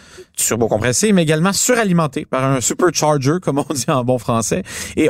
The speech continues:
les deux travaillent en même temps, ce qui fait qu'on a à la fois l'expérience d'une conduite suralimentée qui donne beaucoup de coupe, beaucoup d'accélération à bas régime,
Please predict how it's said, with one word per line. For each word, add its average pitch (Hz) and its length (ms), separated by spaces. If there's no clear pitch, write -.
les 151 120
deux 180 120
travaillent 165 340
en 143 100
même 131 180
temps, - 200
ce - 80
qui - 60
fait 214 100
qu'on 156 160
a 147 80
à 151 40
la - 120
fois - 200
l'expérience 156 640
d'une 131 160
conduite 139 360
suralimentée 135 600
qui 123 200
donne 131 180
beaucoup 165 300
de - 80
coupe, 180 260
beaucoup 139 260
d'accélération 131 800
à 127 100
bas 143 100
régime, 131 380